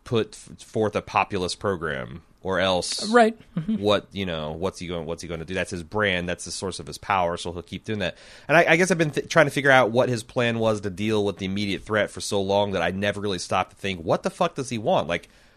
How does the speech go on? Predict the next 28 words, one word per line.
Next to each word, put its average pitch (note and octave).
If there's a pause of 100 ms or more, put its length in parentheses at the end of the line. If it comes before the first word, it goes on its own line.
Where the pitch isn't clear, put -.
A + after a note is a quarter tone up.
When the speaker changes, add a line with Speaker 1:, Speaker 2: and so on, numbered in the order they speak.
(240)
Speaker 1:
how F3
does F3+
he F3
want D3
to C3
see C3+
the A2+
Seven G2+
Kingdoms? C#2+
Speaker 2:
Yeah. A2 (100)
Speaker 1:
If -
he C3+
had A#2+
complete D3+
control A#2
and F2+
Tommen C3
does A2+
whatever B2
he D3
wants B2
him, G2
what A2
is A2
he A2+
going G#2+
to F#2
do? C2